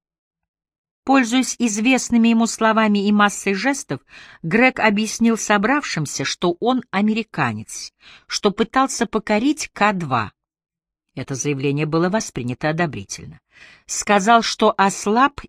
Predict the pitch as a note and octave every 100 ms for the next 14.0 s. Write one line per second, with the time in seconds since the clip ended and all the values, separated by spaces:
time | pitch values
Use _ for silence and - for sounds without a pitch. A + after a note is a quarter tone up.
0 | - G#3+ E3 D3 B2 A#2+ A#2 _ _ _
1 | _ - G#3 - A3+ C#4+ E4+ - G#3 E3
2 | C4 C4+ - F#3 A#3+ - - G3+ F#3+ C#3+
3 | A2+ - _ _ _ - E3 D#3+ G#3 F#3+
4 | G3 E3 F3+ F3 D3 C3 B3+ F4 - D#3+
5 | D#3+ D#3 - D#3+ C#3+ C#3+ B2+ C3 - E3+
6 | A#3+ - - C#3+ C3 B2+ - E3+ F#3 -
7 | G3+ - - A2+ F#2 C3+ - _ _ -
8 | - - D3+ E2+ D2+ - _ _ _ _
9 | _ _ _ _ - B2+ - - F#3+ A3
10 | - G3+ - F#3 - F3+ F#3 E3+ F3 E3+
11 | - E3 D#3+ D#3+ - - _ E3+ G#3 G3+
12 | F#3+ F#3 - F#3 - F3+ F3 - F3 E3
13 | - E3+ E3 D#3+ D3+ B2 G2+ - -